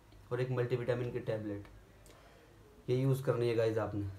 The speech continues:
इंशाल्लाह बहुत अच्छे रिजल्ट मिलेंगे आपको। Okay guys, वीडियो को ज़्यादा लंबा नहीं करेंगे, छोटी सी वीडियो ही रखेंगे। अगर वीडियो अच्छी लगी हो,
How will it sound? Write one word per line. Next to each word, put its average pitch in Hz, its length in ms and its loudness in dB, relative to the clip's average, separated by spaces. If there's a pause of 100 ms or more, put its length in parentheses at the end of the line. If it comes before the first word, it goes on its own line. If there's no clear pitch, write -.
(1800)
इंशाल्लाह 127 380 2
बहुत 120 200 4
अच्छे 127 180 0
रिजल्ट 120 320 2
मिलेंगे 107 300 -2
आपको। - 680 -12
Okay 151 180 -4
guys, 143 440 4 (160)
वीडियो 131 340 4
को 147 100 6
ज़्यादा 139 240 6
लंबा 143 260 6
नहीं 143 180 4
करेंगे, 139 500 4 (260)
छोटी 135 300 2
सी 143 120 0
वीडियो 139 280 6
ही 139 60 6
रखेंगे। 139 420 4 (640)
अगर 131 180 2
वीडियो 143 340 6
अच्छी 139 220 4
लगी 139 240 8
हो, 143 140 6